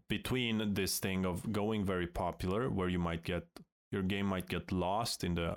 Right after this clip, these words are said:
amount of games coming out in that genre, or going, uh, in, in another way where, um, maybe people are not that interested at the time, but you might make them interesting, interested in, in that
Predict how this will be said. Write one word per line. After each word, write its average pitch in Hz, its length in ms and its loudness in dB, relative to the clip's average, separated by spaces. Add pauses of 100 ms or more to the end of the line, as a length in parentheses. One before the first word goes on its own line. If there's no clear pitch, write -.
amount 98 500 0
of 92 160 -4
games 98 280 -2
coming 90 340 0
out 87 240 -2
in 90 120 2
that 92 240 -2 (100)
genre, 98 380 -2 (640)
or 92 300 0
going, 90 520 0 (300)
uh, 104 60 -2 (400)
in, 90 340 0
in 92 200 0
another 117 320 0
way 87 260 0
where, 85 440 0 (420)
um, 90 480 -2
maybe 98 320 0
people 92 400 0
are 87 120 0
not 87 580 -2 (640)
that 101 340 -2
interested 92 600 0
at 92 220 -4
the 87 100 -2
time, 117 560 0
but 85 340 0 (200)
you 92 220 0
might 95 340 0
make 123 240 0
them 85 160 0
interesting, 90 800 -4
interested 98 560 -2
in, 90 260 0
in 92 160 -2
that 87 200 -2